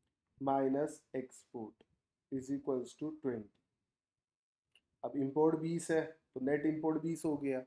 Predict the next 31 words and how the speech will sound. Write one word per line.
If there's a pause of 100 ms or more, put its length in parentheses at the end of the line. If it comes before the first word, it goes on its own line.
(480)
Export
zero
है। (1500)
अब
ये
बीस
को
अगर
इधर
ले
जाते
हैं, (1400)
ज़ीरो
को
एक्स-,
अगर
आप,
मैं
आपको
बोलूँ
export
निकालना
है
तो
export,
इसको
आप
इधर
ले
जाओगे
तो